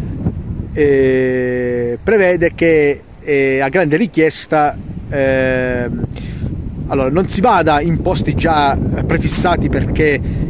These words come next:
nel programma della gita dovevamo andare in un posto, ma invece a grande richiesta, come ieri, siamo ritornati qua e commentavamo a livello culturale, quindi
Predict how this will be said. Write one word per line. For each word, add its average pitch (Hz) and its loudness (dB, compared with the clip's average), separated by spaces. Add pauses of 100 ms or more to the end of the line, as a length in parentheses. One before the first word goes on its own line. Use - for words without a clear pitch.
(100)
nel 147 2
programma 170 2
della 185 2
gita 165 -2
dovevamo 165 2
andare 147 2
in 185 0
un 151 -2
posto, 131 -2 (680)
ma 214 2
invece 190 2 (220)
a 165 0
grande 165 2
richiesta, 165 0 (960)
come 185 2
ieri, 160 2
siamo 170 2
ritornati 156 2
qua 135 0
e 208 0
commentavamo 220 2
a 160 4
livello 190 4
culturale, 156 0
quindi 143 0